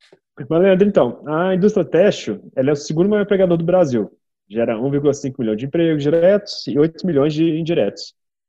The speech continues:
Reúne a ma-, mais de vinte e cinco mil empresas e representa dois vírgula três por cento do pib do Brasil. Então, assim, a indústria que tem,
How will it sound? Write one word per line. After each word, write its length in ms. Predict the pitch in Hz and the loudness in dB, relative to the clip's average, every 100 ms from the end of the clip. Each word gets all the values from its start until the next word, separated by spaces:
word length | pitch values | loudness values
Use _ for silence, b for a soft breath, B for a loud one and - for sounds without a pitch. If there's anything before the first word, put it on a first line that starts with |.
| _ _ - | _ _ -2
Reúne 220 | 151 160 | 0 0
a 60 | |
ma-, 260 | 151 147 147 | -4 -6 -8
mais 240 | 143 190 | -4 -4
de 80 | 156 | -4
vinte 140 | 165 170 | -6 -10
e 20 | |
cinco 180 | 156 143 | -8 -6
mil 100 | 131 | -6
empresas 520 | - 131 160 147 135 | -2 0 0 -4 -6
e 40 | |
representa 340 | 143 147 143 143 | -4 -4 -6 -2
dois 200 | 143 151 | 0 0
vírgula 200 | 165 160 | -2 -4
três 320 | 147 143 143 | -2 -2 -4
por 100 | - | -8
cento 180 | 143 151 | -6 -6
do 100 | 156 | -6
pib 180 | 147 143 | -6 -6
do 60 | |
Brasil. 480 | 143 170 170 120 98 - | -2 0 0 -2 -6 -8
Então, 160 | - 110 | -12 -12
assim, 280 | 117 117 92 | -10 -12 -10
a 80 | 98 | -10
indústria 760 | 98 101 - 143 156 160 135 185 - _ _ | -12 -12 -10 -10 -8 -10 -12 -16 -20 _ _
que 120 | - 104 | -20 -14
tem, 400 | 110 110 113 135 | -10 -10 -8 -12